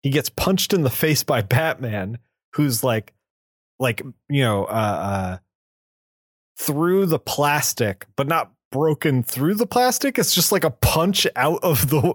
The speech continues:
<laughs> out of the window, <laughs> and the dude goes down. And, uh, you know, the guy's like, "Batman," and he's, and th-, at this point,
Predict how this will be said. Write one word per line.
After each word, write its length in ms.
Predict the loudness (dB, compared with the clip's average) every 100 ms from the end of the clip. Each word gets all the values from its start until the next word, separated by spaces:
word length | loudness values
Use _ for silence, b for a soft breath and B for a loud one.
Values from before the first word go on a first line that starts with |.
| 0
<laughs> 100 | 0
out 120 | 0
of 140 | 0 0
the 120 | 2
window, 720 | 2 2 2 0 0 0 0 _ _
<laughs> 180 | _ -8
and 380 | -6 -4 -2 0
the 60 |
dude 280 | 0 0 0
goes 240 | 0 0
down. 500 | 0 -2 -4 -14 -16 -16 _ B B B B _
And, 200 | 0 2
uh, 340 | 2 2 -2 -4
you 100 | 0
know, 200 | 2 2
the 80 | 0
guy's 220 | 0 0
like, 160 | 0 -2
"Batman," 640 | -2 0 0 -2 -2 -4 -4
and 140 | -4
he's, 200 | -4 -4
and 340 | -4 -4 -4 -8 _ _ _ _ _ _ _ _ -20 _ -20 -18 -4
th-, 140 | 0
at 100 | 0
this 160 | 0 -2
point, 300 | 0 -2 -2